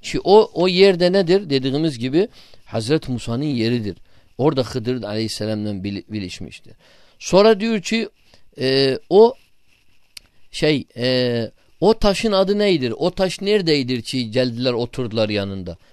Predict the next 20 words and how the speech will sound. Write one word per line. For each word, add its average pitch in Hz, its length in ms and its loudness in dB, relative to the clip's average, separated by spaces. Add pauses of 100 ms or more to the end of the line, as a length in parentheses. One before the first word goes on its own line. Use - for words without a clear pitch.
(140)
Bunların 139 300 -4
peşine 170 400 -6
gitmek 160 440 -6
gerek 156 320 -4
yoktur. 147 340 -6 (440)
Bir 175 140 -2
de 180 160 2
diyor 202 260 0
Aynül 190 360 -2
Me, 202 240 -2 (440)
o 190 120 2
su 202 240 -4
neydir 175 400 2
balığa? 156 520 2 (200)
O 160 200 -4
balığa 170 500 0 (200)
feta 170 480 -4
dedi 180 260 -6
ki 135 280 -8
o 151 240 -6